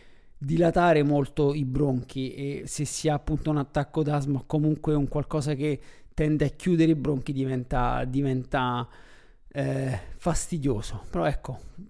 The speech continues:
l'importante è andare a sensazione, non deve mai essere fastidioso, non bisogna mai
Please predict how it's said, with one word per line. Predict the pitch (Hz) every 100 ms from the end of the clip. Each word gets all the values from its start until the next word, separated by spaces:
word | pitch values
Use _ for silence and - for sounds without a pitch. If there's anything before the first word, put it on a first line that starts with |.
| -
l'importante | - 175 180 180 - 196 196 185
è | 170
andare | 151 139 131
a |
sensazione, | 123 - 135 - - - 127
non | 127
deve | 131 143 151 147 -
mai | 147 160 170 180 180 -
essere | 131 - - 135
fastidioso, | 131 127 - 151 165 185
non | 143
bisogna | 131 123 131 131
mai | 131 131 131